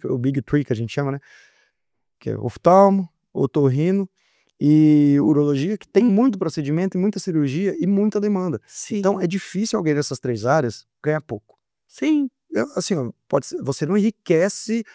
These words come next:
Speaker 2: Ah,
Speaker 1: de uma forma
Speaker 2: vai,
Speaker 1: assim,
Speaker 2: aham.
Speaker 1: vai ficar multi, multi, multimilionário se você só ficar atendendo convênio.
Speaker 2: Sim.
Speaker 1: Só que você nunca vai ser pobre.
Speaker 2: Não.
Speaker 1: Você nunca vai ser
Speaker 2: Você
Speaker 1: pobre.
Speaker 2: tem aquela
Speaker 1: Você vai ganhar muito
Speaker 2: garantia.
Speaker 1: acima.
Speaker 2: Ah.
Speaker 1: Vai ganhar pelo menos o dobro acima do que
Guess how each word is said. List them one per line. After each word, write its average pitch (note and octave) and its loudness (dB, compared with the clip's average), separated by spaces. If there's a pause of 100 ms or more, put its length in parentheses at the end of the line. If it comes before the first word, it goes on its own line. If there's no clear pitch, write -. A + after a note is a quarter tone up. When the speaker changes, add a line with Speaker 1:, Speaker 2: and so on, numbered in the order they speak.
Speaker 2:
Ah, - 0
Speaker 1:
de G3+ 4
uma F3 4
forma F3 2
Speaker 2:
vai, G#3 -2
Speaker 1:
assim, G3 -2
Speaker 2:
aham. A#3 0
Speaker 1:
vai C3+ 2
ficar F#3 -4
multi, G#3+ 2
multi, G3 -2
multimilionário D#3+ 0
se - -6
você F#3+ -2
só F3+ -4
ficar E3 -2
atendendo D3+ -2
convênio. C3 -2
Speaker 2:
Sim. G3 0
Speaker 1:
Só - -14
que - -16
você A2+ -10
nunca B2 -4
vai A2 -4
ser - -6
pobre. - -8
Speaker 2:
Não. G#3 -2
Speaker 1:
Você D#3+ -10
nunca G#2+ -8
vai A2 -6
ser - -4
Speaker 2:
Você - 0
Speaker 1:
pobre. C#3+ 4
Speaker 2:
tem A#3 2
aquela A#3 0
Speaker 1:
Você - 2
vai C3+ 4
ganhar D#3 6
muito F#3+ 2
Speaker 2:
garantia. G3 -2
Speaker 1:
acima. E3 -20 (120)
Speaker 2:
Ah. - -20 (120)
Speaker 1:
Vai C#3 0
ganhar D3 0
pelo D#3 0
menos E3+ -2
o F#3 -2
dobro E3+ 2
acima F3 0
do E3 -4
que D#3 -2